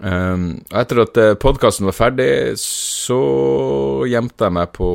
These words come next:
hotellrommet, fordi, eh, som noen av dere vet, så skulle jeg ha ei, eh, jeg skulle ha ei, eh, ei hvit uke.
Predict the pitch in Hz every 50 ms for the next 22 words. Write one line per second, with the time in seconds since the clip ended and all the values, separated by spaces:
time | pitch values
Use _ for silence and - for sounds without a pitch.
0 | 85 82 - 87 80 82 80 80 78 - - - 82 82 - - 80 80 78 80
1 | 82 82 - - - 78 - - - 78 78 80 85 85 85 85 78 78 - -
2 | 82 90 120 143 - - - - - - - 82 78 78 82 82 82 82 78 80
3 | 82 80 82 87 85 82 85 - _ _ _ _ _ _ _ _ _ _ _ _
4 | _ _ _ _ _ _ _ _ _ _ _ _ - 98 - - 113 101 101 104
5 | 104 98 80 90 92 90 90 87 85 85 85 85 85 82 71 85 95 95 107 120
6 | 113 - 98 101 107 - - 82